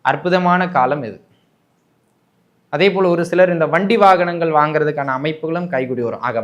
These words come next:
வண்டி வாகனமோ அல்லது சொத்துக்களோ வாங்குறதுக்கு இது மிக சிறப்பு மிகுந்தது மாதிரியான ஒரு நற்காலகட்டமாக இந்த காலகட்டம் அமைய பெறுகிறது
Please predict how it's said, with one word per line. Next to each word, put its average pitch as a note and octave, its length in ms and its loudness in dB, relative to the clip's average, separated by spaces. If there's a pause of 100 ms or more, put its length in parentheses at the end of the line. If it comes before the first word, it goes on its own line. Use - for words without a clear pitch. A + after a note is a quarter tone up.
வண்டி C#3+ 280 -4
வாகனமோ D3+ 460 -4
அல்லது D#3 240 -2
சொத்துக்களோ D#3 420 -6 (120)
வாங்குறதுக்கு C#3 520 -6 (520)
இது D#3+ 120 0 (140)
மிக F#3+ 180 0 (140)
சிறப்பு F3+ 340 0 (120)
மிகுந்தது F3+ 540 -2
மாதிரியான D#3+ 640 -2 (460)
ஒரு D3+ 180 0
நற்காலகட்டமாக D#3 1040 2 (100)
இந்த E3 100 -2 (140)
காலகட்டம் D3+ 560 -2
அமைய E3 240 -2 (160)
பெறுகிறது D3 560 -4